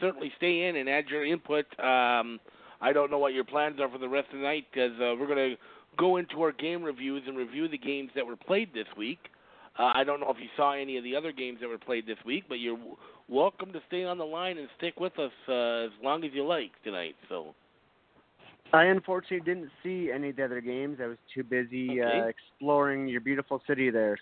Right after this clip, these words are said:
Speaker 2: So I will let you guys go, but I will definitely, uh, listen to the rest of the show and hear your guys' thoughts on the games.
Speaker 1: All right. Well, we're glad that you came on, and anytime if you wanna come on any other time, just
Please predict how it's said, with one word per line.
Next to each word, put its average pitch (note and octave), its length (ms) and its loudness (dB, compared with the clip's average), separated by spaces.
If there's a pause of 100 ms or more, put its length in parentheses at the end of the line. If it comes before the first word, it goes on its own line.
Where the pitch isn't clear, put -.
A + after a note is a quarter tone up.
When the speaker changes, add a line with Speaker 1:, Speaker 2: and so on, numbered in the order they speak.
Speaker 2:
So A2+ 280 6
I A#2 220 6
will C3 140 0
let C3 220 -2
you C#3 60 -6
guys C3 280 0
go, C#3 180 0
but D3 140 -2
I A2+ 100 6
will A2+ 120 0
definitely, B2 500 0
uh, B2 280 4
listen B2+ 240 -4
to A#2+ 40 -6
the B2 80 0
rest B2+ 160 2
of - 60 -14
the A#2+ 80 -8
show C#3+ 260 2
and B2+ 100 -2
hear C3 140 -4
your C#3 120 0
guys' B2+ 280 2
thoughts A2 220 0
on G#2+ 60 -16
the F#2+ 80 -8
games. F2+ 240 -14 (640)
Speaker 1:
All C#3+ 160 8
right. F#3+ 260 10
Well, F3+ 140 0
we're E3+ 140 -2
glad F#3 360 0
that F#3 160 -4
you F#3+ 80 -12
came F#3+ 280 -2
on, B3 260 0
and D#3+ 120 -2
anytime F3+ 460 -4
if C#3 120 -10
you C3 100 -2
wanna E3 220 -2
come F3 200 -4
on F#3 180 0
any F3+ 200 -4
other G3 140 -6
time, G#3 360 -8
just D3+ 200 -6